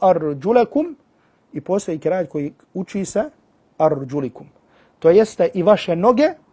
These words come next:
znači, bukvalan prevod bi bio s ova dva kirajeta,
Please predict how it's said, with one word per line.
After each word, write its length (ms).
znači, 220
bukvalan 380
prevod 320
bi 80
bio 160
s 120
ova 340
dva 220
kirajeta, 580